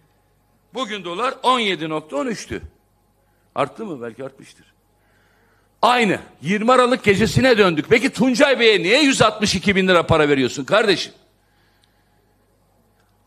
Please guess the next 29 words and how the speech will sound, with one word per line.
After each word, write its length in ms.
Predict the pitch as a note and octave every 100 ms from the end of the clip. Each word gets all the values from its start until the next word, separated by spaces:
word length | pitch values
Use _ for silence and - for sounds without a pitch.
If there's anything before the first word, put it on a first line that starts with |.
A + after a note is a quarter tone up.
| -
Alması 440 | C#4 A#3+ A3 G#3
gereken 500 | F#3+ F#3 E3+ E3+ E3
normal 340 | B3+ A3+ G3+
şartlarda 520 | - F3+ D#3+ - D3+ D3
otuz 300 | F#3 G#3 F3
beş 240 | G#3 -
bin 140 | F3+
lira, 220 | D#3 D3 C#3
bir 120 | F#3+
milyon 360 | F3 D#3+ D#3
lirasına 380 | D#3 D3 C#3 D3+
karşılık 520 | C3 C#3+ D3 D#3 C3+
üç 160 | D#3 -
ay 120 | D3+
sonra 440 | B2 C#3+ B2+ G#2 - _ _ -
niye 280 | A2+ D3
yüz 200 | C#4 C#4 A3+ F3+
ilave 400 | D#3 E3 E3+ D#3+
yüz 200 | C#3 B2
altmış 340 | C#3+ - C3 B2
iki 180 | -
bin 140 | A#2+ A#2
veriyorsun? 340 | A2 G#2 - - -
Kimin 420 | - - B3+ E4 D4+
parasını 500 | D3+ A2 - A2 F#2
veriyorsun? 400 | D#2 C2 - _ _ _ _ _ _ _ _ _ _ _ _ _ _ _
Türkiye'nin, 520 | F#3+ G#3 - F#3+ F#3
Türge-, 460 | - G3+ F3 D3+ -
Türgev'in 580 | - F#3+ E3+ F3+ F3+